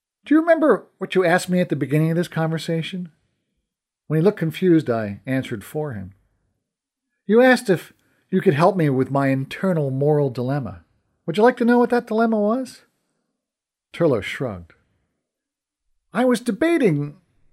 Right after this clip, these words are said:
whether it was okay to like you or not.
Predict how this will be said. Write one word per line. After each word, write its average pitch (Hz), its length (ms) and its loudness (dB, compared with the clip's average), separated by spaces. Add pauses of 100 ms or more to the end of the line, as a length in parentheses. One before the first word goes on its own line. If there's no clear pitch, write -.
(140)
whether 226 360 6
it 196 80 4
was 185 140 6
okay 196 400 4
to 156 160 -2
like 156 420 2
you 104 140 -4
or 92 140 -8
not. - 420 -18